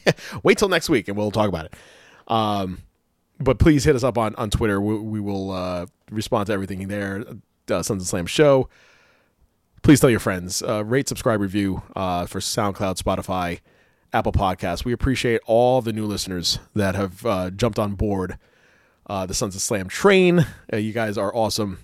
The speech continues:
Uh, and please tell everybody that you know, uh, to come on listen, 'cause we are just fans like you that have gripes. <laughs> And this is, this is what our show is based on, <laughs> on griping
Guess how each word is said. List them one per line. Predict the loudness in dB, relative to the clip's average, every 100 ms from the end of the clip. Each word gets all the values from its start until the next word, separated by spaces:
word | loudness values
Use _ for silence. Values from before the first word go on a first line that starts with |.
| _ -10
Uh, | -6 -6 -6 -8 -12 -8
and | -6 -4
please | -4 -2
tell | -2
everybody | -2 -2 -4 -6 -8
that | -8
you | -6
know, | -6 -6 -8 -8
uh, | -6 -6
to | -8
come | -8 -6
on | -6
listen, | -6 -6 -10 -12 _ _ _ _ -4
'cause | -4 -2
we | -2 0 0
are | 0
just | -2 -6 _ -20 -12
fans | 2 4 4 2
like | 0
you | 0 -2 -4 -8 _ -16
that | -6 -4 -4 -4
have | -6 -6 -6
gripes. | -10 -6 -4 -4 -6 _ -2
<laughs> | -2 -2 -2 0
And | 0 -2
this | 0
is, | -2 -2 -8 -20 -10
this | -4
is | 0
what | 4 4
our | 4
show | 4 2
is | 0
based | 0 -2 -4
on, | -4 -4 -4
<laughs> | -2
on | 0 0
griping | 0 4 6 4 2 0 0